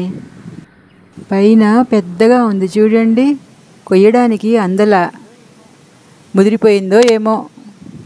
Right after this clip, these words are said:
కింద కోసేసుకున్నాము, పైది మాత్రం అలా ఉండిపోయింది. విత్తనానికి ఉంటుందిలేండి. ఈరోజు ఏం వండుతానో తెలుసా అండి?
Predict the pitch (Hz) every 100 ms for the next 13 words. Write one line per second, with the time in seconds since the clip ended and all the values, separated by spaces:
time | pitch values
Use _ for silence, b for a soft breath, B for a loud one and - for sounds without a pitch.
0 | - - _ _ _ _ _ - 214 226
1 | 254 233 220 233 220 220 214 202 202 233
2 | 370 349 _ _ _ _ _ _ _ 196
3 | 190 220 240 226 220 240 220 208 202 196
4 | 202 214 196 180 175 185 214 226 240 240
5 | 233 220 214 202 190 170 160 - _ _
6 | _ _ _ _ _ _ _ _ _ _
7 | _ _ 214 196 185 190 202 202 233 220
8 | 208 220 220 214 220 220 214 202 202 226
9 | 208 208 233